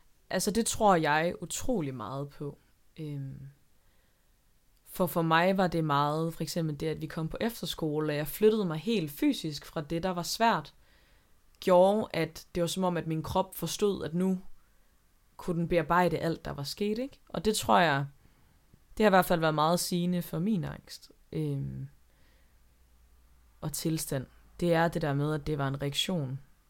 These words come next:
En forsinket reaktion. Jeg ved ikke, om man kan kalde det posttraumatisk stress, men det var i hvert fald en belastningsreaktion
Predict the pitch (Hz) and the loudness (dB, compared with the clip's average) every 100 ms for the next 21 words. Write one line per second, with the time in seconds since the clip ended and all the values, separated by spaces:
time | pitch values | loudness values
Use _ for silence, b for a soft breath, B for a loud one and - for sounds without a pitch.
0 | _ - 156 - 156 180 147 135 131 - | _ -8 -6 -4 -4 -4 -4 -6 -10 -10
1 | 147 135 139 - 156 160 175 170 147 143 | -10 -10 -10 -8 -6 -4 -2 -2 -4 -6
2 | 151 143 151 160 147 - 143 135 139 139 | -6 -6 -6 -6 -6 -10 -10 -8 -10 -8
3 | 147 143 - - 151 156 151 156 156 175 | -8 -8 -12 -10 -8 -6 -4 -2 2 2
4 | 175 165 151 147 151 143 147 - 139 - | 0 -4 -4 -4 -6 -6 -10 -8 -10 -10
5 | 131 | -12